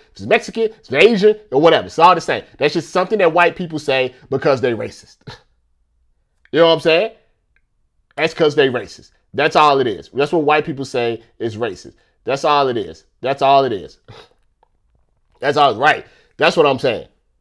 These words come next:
That's what I'm saying. So what, what you need to do, right, is this. Like I said, stop.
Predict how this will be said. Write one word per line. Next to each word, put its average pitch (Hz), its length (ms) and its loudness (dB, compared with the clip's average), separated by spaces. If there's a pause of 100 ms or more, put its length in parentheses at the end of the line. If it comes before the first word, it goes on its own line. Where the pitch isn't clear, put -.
(540)
That's 170 200 2
what 156 100 2
I'm 127 60 -2
saying. 120 200 -2
So 123 100 -2
what, 139 440 0
what 143 260 0
you 147 60 -6
need 311 260 -2
to 131 60 -12
do, 98 280 -12 (720)
right, 139 340 -2 (440)
is 127 200 -2
this. - 360 -2 (320)
Like 196 120 -4
I 226 40 -6
said, 359 240 -8
stop. - 320 -8